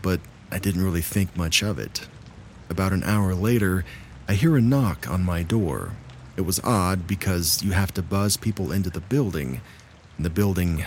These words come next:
only had eight units, and I didn't really know any of the neighbors. I froze because I didn't really want to talk to anyone. But the knocking continued. I finally shouted out, "Who is it?"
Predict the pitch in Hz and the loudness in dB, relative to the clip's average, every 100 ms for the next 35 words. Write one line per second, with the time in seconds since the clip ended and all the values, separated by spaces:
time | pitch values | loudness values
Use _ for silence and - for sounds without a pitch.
0 | - 101 98 87 110 98 87 - 95 - | -2 0 0 2 2 2 0 0 0 2
1 | 113 113 95 98 - 78 76 110 - 87 | 4 4 2 0 0 0 -4 -6 -4 -2
2 | 92 82 87 82 90 92 92 82 101 101 | 0 0 0 -2 0 0 0 0 0 2
3 | 92 85 87 85 104 78 64 64 - - | 2 0 0 2 2 2 -2 -2 -4 -6
4 | - - - - - - 92 87 165 113 | -20 -20 -20 -20 -20 -4 -2 2 4 6
5 | 98 113 92 85 - 87 78 - - 80 | 4 2 0 -2 0 2 2 0 -4 -2
6 | 101 95 87 95 85 101 113 85 95 92 | 0 0 0 0 0 0 0 0 -2 -2
7 | - 82 117 131 85 65 50 52 - - | -2 -4 0 2 0 -2 -6 -8 -10 -14
8 | - - - - - 117 131 - - - | -20 -20 -20 -20 0 2 2 -2 -20 -4
9 | 104 101 104 90 - 90 87 - 90 85 | 2 4 4 2 0 0 -2 -2 -2 4
10 | 139 101 50 50 - - - - - - | 4 4 -2 -8 -10 -14 -18 -20 -20 -20
11 | - - - - 131 139 127 95 - - | -20 -14 -8 -2 2 4 4 4 4 4
12 | 98 92 98 117 98 - - - - - | 4 4 4 4 2 -2 -10 -12 -16 -18
13 | - - 117 135 156 104 71 - | -20 0 4 6 6 4 0 -4